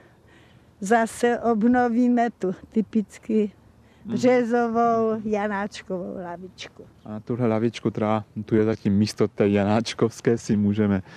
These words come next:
Speaker 2: na chvilku sednout, tady se opravdu pěkně sedí. Je to vlastně malý
Speaker 1: Ano.
Speaker 2: kousek země, ta zahrádka
Speaker 1: Ano.
Speaker 2: není veliká, ale je těšená.
Speaker 1: No právě, že my ten,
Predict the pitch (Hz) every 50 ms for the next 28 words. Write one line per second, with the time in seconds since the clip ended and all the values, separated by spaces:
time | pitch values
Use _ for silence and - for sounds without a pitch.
0 | - - - - _ - - 87 90 92 - - 107 104 - - 98 92 - -
1 | 101 98 104 107 107 101 107 98 95 - - - 98 - 107 95 98 95 - -
2 | 98 - - 101 98 95 - - 98 90 104 131 135 185 170 156 160 151 - -
3 | 151 143 139 139 135 135 131 - 143 139 131 135 - 147 139 123 123 113 120 117
4 | 113 117 117 113 113 - - - - - - 123 113 120 135 170 123 123 - -
5 | - 107 92 92 104 113 120 120 123 113 120 120 123 113 - - 120 117 117 113
6 | 107 107 107 110 - 107 98 - - 107 98 90 90 90 247 254 269 269 277 262
7 | 240 - 269 269 269 269 277 269 277 285 302 302 302 269 - - 277 269 269 277
8 | 277 233 - 262 247 240 240 233 226 226 202